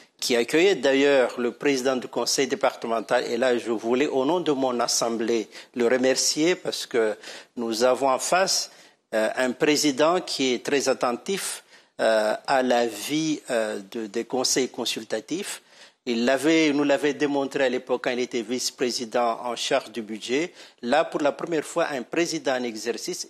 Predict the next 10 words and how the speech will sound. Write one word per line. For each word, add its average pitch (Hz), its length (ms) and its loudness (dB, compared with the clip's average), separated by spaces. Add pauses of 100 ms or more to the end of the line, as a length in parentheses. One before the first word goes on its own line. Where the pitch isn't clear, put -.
vient 131 580 -4 (140)
participer 170 680 -4
à 139 120 -4
une 127 140 -4
séance, 160 520 -6 (320)
euh, 127 60 -6
du 117 160 -8
Conseil 160 640 -2
économique, 139 500 -4
social 147 540 0